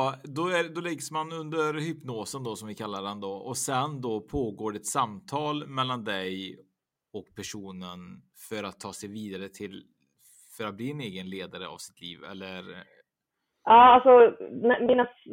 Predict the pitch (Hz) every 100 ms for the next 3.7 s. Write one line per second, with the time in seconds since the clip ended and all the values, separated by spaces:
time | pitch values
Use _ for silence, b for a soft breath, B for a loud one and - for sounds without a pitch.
0 | 208 247 240 240 240 233 233 226 220 277
1 | 247 208 190 175 175 180 175 175 170 170
2 | - _ _ _ _ _ 185 190 180 175
3 | 175 165 160 165 160 175